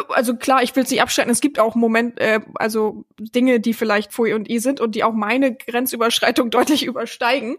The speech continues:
Aber, ähm, äh, ich weiß nicht, die meisten Dinge, man muss ja nicht machen und man muss auch, äh, F S K achtzehn halten, ganz klar, oder am besten F S K einundzwanzig. Ähm, aber, äh, Leute, ey, so schlimm ist das nun auch nicht, weiß nicht.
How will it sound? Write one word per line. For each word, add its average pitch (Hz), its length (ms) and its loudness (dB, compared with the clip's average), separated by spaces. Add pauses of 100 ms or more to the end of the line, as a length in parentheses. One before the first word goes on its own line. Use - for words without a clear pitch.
(480)
Aber, 220 560 4
ähm, 214 400 -2 (800)
äh, 214 220 -8 (160)
ich - 260 -12
weiß 226 120 -4
nicht, 233 140 -4
die 208 80 -6
meisten 214 420 -6
Dinge, 233 460 -2 (120)
man 240 100 2
muss 320 160 4
ja 262 80 4
nicht 233 160 0
machen 330 380 0
und 247 100 0
man 233 100 4
muss 269 220 0
auch, 247 220 0 (240)
äh, - 280 -4 (120)
F 240 140 0
S 233 100 -2
K - 120 0
achtzehn 226 340 -2
halten, 240 260 0
ganz 220 220 0
klar, 233 280 2
oder 226 180 0
am 226 120 -2
besten 220 200 -4
F 214 120 -8
S - 80 -12
K - 100 -4
einundzwanzig. 240 640 -6 (540)
Ähm, 233 260 2
aber, 214 640 0 (400)
äh, - 200 -8 (120)
Leute, 220 640 2
ey, - 180 -10
so 226 160 -12
schlimm 254 260 -6
ist 254 120 -14
das 240 160 -8
nun 214 160 -4
auch 302 340 -2
nicht, 196 320 -2
weiß 240 260 -2
nicht. 220 400 -4